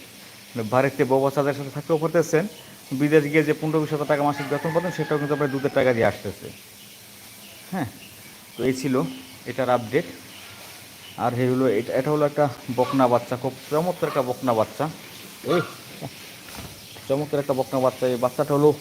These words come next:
ওই সাদা গাভীটার বকনা বাচ্চা, বারো, দশ বারো দিন হয় বাচ্চা দিচ্ছে। ওটা থেকে সতেরো আঠারো লিটার দুধ,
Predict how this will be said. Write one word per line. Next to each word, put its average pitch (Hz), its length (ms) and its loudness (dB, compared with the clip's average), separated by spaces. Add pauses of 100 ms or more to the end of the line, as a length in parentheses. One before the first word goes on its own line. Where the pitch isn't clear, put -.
ওই 135 340 4
সাদা 135 200 4
গাভীটার 117 440 4 (420)
বকনা 107 300 0
বাচ্চা, 104 300 2
বারো, 113 260 0 (260)
দশ 117 200 2
বারো 110 160 4
দিন 107 120 -2
হয় 104 140 -2
বাচ্চা 104 260 -2
দিচ্ছে। 104 300 -4 (720)
ওটা 123 140 -4
থেকে 123 200 0
সতেরো 131 340 2
আঠারো 131 280 6
লিটার 127 280 4
দুধ, 110 360 0